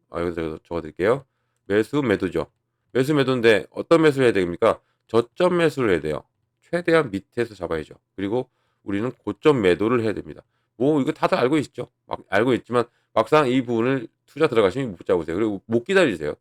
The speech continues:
살짝 눌렸다 끌어올릴 때, "어, 이거 들어가야 된다." 그러면 그게 저점인지 고점인지를 파악하지 않으시고 들-, 막 서두르게 들어가시면,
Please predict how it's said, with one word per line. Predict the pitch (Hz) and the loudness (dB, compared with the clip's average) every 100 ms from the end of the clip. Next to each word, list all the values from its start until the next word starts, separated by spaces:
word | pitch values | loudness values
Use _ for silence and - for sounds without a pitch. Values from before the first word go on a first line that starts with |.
| _ _ _ _ _ | _ _ _ _ _
살짝 | - 190 214 156 | -2 0 0 0
눌렸다 | 135 143 147 | 0 0 0
끌어올릴 | 143 180 160 117 | 0 2 2 0
때, | - | -2
"어, | 143 | 0
이거 | 143 156 | 2 0
들어가야 | - 123 110 | 0 2 2
된다." | 87 87 | -2 -8
그러면 | - 139 151 - _ _ | -4 -2 -2 -4 _ _
그게 | - 160 180 | -2 2 4
저점인지 | 127 127 180 170 160 | 4 2 2 2 2
고점인지를 | 120 120 139 127 131 | 0 -2 -2 0 -4
파악하지 | 131 - 185 - _ _ - 165 - | -4 -2 -2 -4 _ _ -4 -2 -4
않으시고 | - 120 143 156 | -2 0 0 -2
들-, | 117 110 | -4 -8
막 | 113 127 | -10 -6
서두르게 | - 175 170 165 156 139 | -2 -2 0 -2 -2 -2
들어가시면, | 107 101 98 127 98 | -2 -2 -2 -2 -2